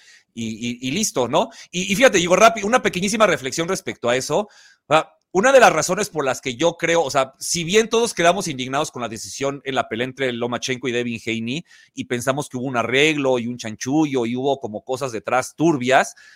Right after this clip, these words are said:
uno de los motivos por los cuales yo creo que, que solo fue un, una incapacidad de los jueces aquella decisión es porque si hubiera ganado Lomachenko, Carlos,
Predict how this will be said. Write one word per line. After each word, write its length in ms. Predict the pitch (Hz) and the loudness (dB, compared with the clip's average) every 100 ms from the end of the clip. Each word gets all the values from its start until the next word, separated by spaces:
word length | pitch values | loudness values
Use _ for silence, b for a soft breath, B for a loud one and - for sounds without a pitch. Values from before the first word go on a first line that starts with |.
| b _ | b _
uno 220 | 208 285 | 4 6
de 80 | 285 | 6
los 140 | 202 | 4
motivos 320 | 180 202 214 | 2 2 0
por 140 | - 156 | 0 -4
los 120 | 131 | 0
cuales 300 | 160 175 147 | 0 0 0
yo 140 | 180 | -2
creo 180 | 170 196 | 0 -2
que, 360 | 196 156 131 _ | 0 0 0 _
que 100 | - | -14
solo 340 | 120 170 175 190 | -2 2 4 4
fue 160 | 185 | 2
un, 300 | 185 185 185 _ | 4 2 -2 _
una 280 | - 165 185 - | -10 0 0 0
incapacidad 640 | 151 127 120 127 120 131 | -6 -2 0 0 -2 -2
de 60 | 160 | -2
los 160 | 127 | -4
jueces 260 | - 135 147 | -6 -6 -4
aquella 260 | 113 123 135 | -6 -4 -4
decisión 520 | 110 101 - 123 180 b b b - | -6 -10 -6 -4 -6 b b b -4
es 160 | 151 | -4
porque 500 | - 196 190 156 123 - _ _ _ _ _ | 0 -2 0 2 0 -2 _ _ _ _ _
si 180 | - 156 | -10 0
hubiera 160 | 185 277 | 6 6
ganado 300 | 240 247 254 | 8 6 4
Lomachenko, 560 | 196 151 185 185 180 | 2 2 0 0 -2
Carlos, 500 | 165 175 175 247 - | 2 2 2 -2 -2